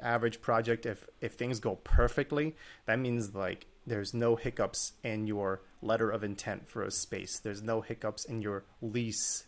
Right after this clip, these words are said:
negotiation with the attorneys. And construction is perfect. You could be open in twelve months from the time that you even say, "Yeah, you found a spot." Let's assume the demographics are done and you're happy with that area.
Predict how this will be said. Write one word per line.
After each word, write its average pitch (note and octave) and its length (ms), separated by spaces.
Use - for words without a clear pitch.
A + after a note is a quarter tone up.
negotiation A2 680
with G2+ 200
the G2+ 140
attorneys. G2+ 580
And A2+ 140
construction A2+ 560
is F#2 100
perfect. B2 580
You A#2 240
could C3 320
be A#2 160
open A2+ 280
in A2 160
twelve G#2 320
months - 480
from A2+ 160
the G#2+ 80
time A2 460
that G#2 240
you G#2+ 420
even A2+ 240
say, G#2+ 200
"Yeah, A#2 300
you C3 120
found A2+ 340
a F#2 60
spot." - 480
Let's B2 160
assume A2+ 300
the G#2+ 60
demographics G#2 640
are G2+ 100
done G2+ 300
and G2+ 80
you're G2 120
happy G#2 400
with G#2 180
that G#2 200
area. - 440